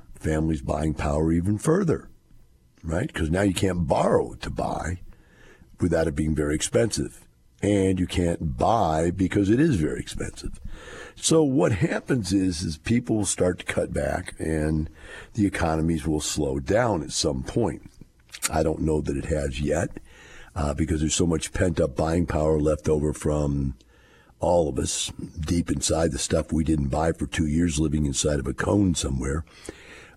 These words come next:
But it's going to slow down eventually. At least that's the commonly believed economic view of things, right?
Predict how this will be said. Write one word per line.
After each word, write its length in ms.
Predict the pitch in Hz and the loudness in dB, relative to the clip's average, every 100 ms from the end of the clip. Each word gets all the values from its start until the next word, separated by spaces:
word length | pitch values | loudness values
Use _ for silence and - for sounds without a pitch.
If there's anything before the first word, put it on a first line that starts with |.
| - | 0
But 360 | 110 117 - - | 4 4 2 -2
it's 220 | - 107 | 0 2
going 380 | - 131 127 123 | 4 4 6 4
to 260 | 101 101 92 | 4 2 2
slow 240 | - 92 | 2 2
down 180 | 85 82 | 4 2
eventually. 720 | 67 98 165 - 78 71 110 - | 2 2 2 2 0 0 -2 -2
At 240 | - - | -6 0
least 320 | 85 87 - | 0 0 -2
that's 320 | - 85 85 - | 0 0 0 -6
the 220 | - 78 | -4 -4
commonly 960 | - 82 82 82 82 80 80 78 76 | -2 0 2 2 2 2 2 2 2
believed 760 | 73 78 76 73 78 78 73 65 - | 0 0 0 2 2 0 -2 -6 -6
economic 760 | - - 71 76 78 78 - - - - - - | -4 -2 0 0 0 -2 -4 -14 -16 -20 -12 -4
view 400 | 80 104 113 78 | 2 4 4 2
of 100 | - | -2
things, 460 | - - - - | -6 -6 -10 -4
right? 220 | 82 - | 0 0